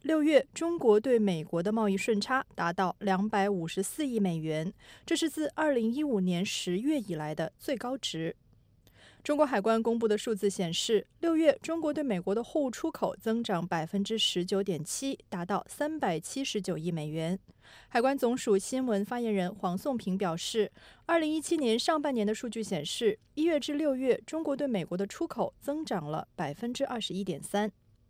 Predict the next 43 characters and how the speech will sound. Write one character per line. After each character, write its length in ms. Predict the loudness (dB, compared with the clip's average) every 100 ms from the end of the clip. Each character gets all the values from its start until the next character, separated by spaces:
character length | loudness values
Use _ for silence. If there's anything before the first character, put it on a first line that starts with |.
| _ _ _ _ -20 -20 -20 _
美 100 | 0
国 120 | 2 2
总 120 | 2
统 140 | 2
川 180 | 0 -2
普 180 | 4 4
向 240 | 4 2
来 180 | 4 2
将 220 | 2 -2
美 220 | 0 0 0
国 160 | 0
的 140 | 0 0
巨 260 | 0 2
额 180 | 4 4
赤 280 | 0 -4 -6
字 280 | 0 0 0 -4
归 180 | -2
咎 180 | 0 0
于 80 | 0
中 240 | -2 -4
国。 340 | 0 2 2 -2 _ -10
他 140 | -4
在 100 | 0
竞 180 | 0 0
选 160 | -2 -2
过 140 | -2
程 180 | -2 -2
中 220 | 0 -2 -6 -20 -8
指 140 | -6
责 160 | -2 2
北 180 | 4 2
京 240 | 0 -4
使 200 | 0 0
用 160 | 2 0
了 100 | -2
不 140 | -4
公 240 | -4 -4
平 200 | -4 -4
的 80 | -2
贸 160 | -2 -2
易 80 | -4
手 220 | -8 -2
段， 260 | 2 2